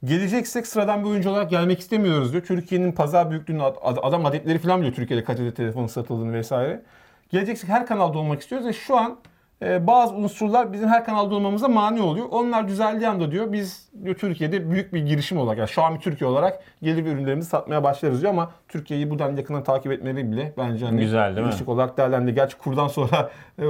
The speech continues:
Speaker 1: vergilerle beraber
Speaker 2: Evet.
Speaker 1: bilmiyorum. Çünkü açık pazarda bin yedi yüz lira olan ürün resmi yollarla gelse Note yedi fiyatında olacak zaten bakıldığı
Speaker 2: Evet,
Speaker 1: zaman.
Speaker 2: büyük
Speaker 1: Orada da
Speaker 2: ihtimalle.
Speaker 1: rekabet gücünü ne derece korur bunları bilemiyoruz. Note yedi demişken Note yedi ile de-, Note yedi ile devam edelim.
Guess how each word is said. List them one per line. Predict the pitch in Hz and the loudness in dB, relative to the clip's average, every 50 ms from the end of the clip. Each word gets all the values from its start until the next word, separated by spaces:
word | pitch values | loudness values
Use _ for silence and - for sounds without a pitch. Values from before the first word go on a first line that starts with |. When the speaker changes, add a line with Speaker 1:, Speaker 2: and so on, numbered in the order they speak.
| 147 143 139 139 135 | 0 0 -2 -4 0
Speaker 1:
vergilerle | 143 139 135 135 135 147 139 143 139 131 | 2 4 4 4 4 2 2 2 4 4
beraber | 139 135 131 135 127 | 4 4 6 6 4
Speaker 2:
Evet. | 110 110 107 | 4 4 4
Speaker 1:
bilmiyorum. | 127 127 120 110 110 110 - | 4 4 2 2 0 -2 -2
Çünkü | - 127 127 151 143 135 - - _ _ _ _ - | -2 -2 -2 -2 -2 -4 -4 -10 _ _ _ _ -2
açık | 135 - - - - | -2 -2 -2 -2 -2
pazarda | 151 135 151 143 139 147 139 123 | 0 2 2 2 2 0 -2 -2
bin | 131 135 139 | -2 -2 0
yedi | 143 143 143 135 143 | 0 0 -2 -2 -2
yüz | 165 175 180 135 | -2 0 0 0
lira | 131 131 | 2 2
olan | 123 120 120 117 | 2 2 2 2
ürün | 120 127 156 180 170 - _ _ _ _ _ _ _ _ _ - 127 | 0 -2 -2 -4 -8 -12 _ _ _ _ _ _ _ _ _ -4 -2
resmi | 131 135 - 170 160 | -2 -2 0 0 0
yollarla | 156 147 147 147 139 123 | 2 2 2 2 2 2
gelse | 120 117 117 117 - 190 175 156 | 0 0 0 0 -2 0 0 2
Note | 160 160 160 180 | 0 0 0 0
yedi | 170 185 | 0 0
fiyatında | - - 165 - 156 135 123 | 2 0 0 0 2 2 2
olacak | 117 113 113 110 107 | 2 2 2 0 0
zaten | 107 113 110 107 - 113 110 | 2 0 0 0 0 0 0
bakıldığı | 110 107 120 120 | 0 0 2 2
Speaker 2:
Evet, | 113 110 107 | 0 0 0
Speaker 1:
zaman. | 107 113 107 110 | 0 2 2 2
Speaker 2:
büyük | - - | 4 4
Speaker 1:
Orada | 135 131 127 - | 2 2 2 2
da | |
Speaker 2:
ihtimalle. | 101 95 95 92 90 90 | 2 2 2 2 2 2
Speaker 1:
rekabet | 90 135 135 135 127 131 - | 2 2 0 0 -2 -6 -6
gücünü | 123 120 135 131 | -6 -4 -4 -2
ne | 135 127 113 | -2 0 0
derece | 113 107 107 113 | 0 0 0 -2
korur | - - 123 143 160 - - - - _ - | -4 -2 -2 -2 -4 -8 -14 -20 -20 _ -4
bunları | 131 120 110 127 135 123 | -2 0 0 2 2 0
bilemiyoruz. | 117 110 101 95 87 82 - - - - - _ - | 0 -2 -2 -4 -6 -8 -10 -14 -20 -20 -16 _ -2
Note | 180 190 190 196 202 | -2 0 0 0 0
yedi | 190 190 | 0 0
demişken | 196 190 175 - 185 170 | 0 -2 -2 0 0 2
Note | 170 170 170 180 185 | 2 2 2 2 2
yedi | 180 180 | 2 4
ile | 165 | 4
de-, | 175 175 151 - 143 139 135 139 139 | 4 2 2 0 -2 -8 -8 -4 -2
Note | 135 147 151 151 165 | -2 0 0 0 0
yedi | 156 175 | 2 2
ile | 175 165 151 | 2 4 4
devam | 160 - - 180 | 4 2 2 2
edelim. | 151 135 143 175 190 180 | 0 0 0 -2 -2 -4